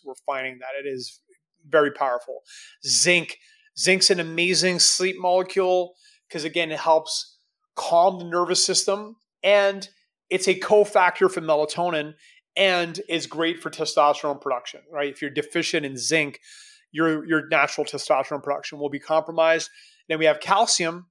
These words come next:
which calcium has great research to improve rem, and it's a cofactor for tryptophan to convert into serotonin. So again, tryptophan is a very, it's a great amino acid for sleep.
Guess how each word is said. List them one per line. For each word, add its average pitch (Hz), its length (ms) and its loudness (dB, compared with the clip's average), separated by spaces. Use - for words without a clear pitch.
which 156 400 -4
calcium 156 400 0
has 143 200 -6
great 180 380 -2
research 160 480 -6
to 143 60 -10
improve 185 480 -6
rem, 139 460 -2
and 185 480 4
it's 170 240 0
a 147 320 0
cofactor 208 760 4
for 165 140 -4
tryptophan 208 960 2
to 175 100 -8
convert 170 720 2
into 185 220 0
serotonin. 156 640 0
So 151 160 0
again, 143 200 -2
tryptophan 156 800 -2
is 143 200 -8
a 135 100 -6
very, 139 500 -6
it's 156 180 -16
a - 20 -20
great 165 280 0
amino 151 320 -2
acid 143 300 0
for - 140 -12
sleep. 170 540 -2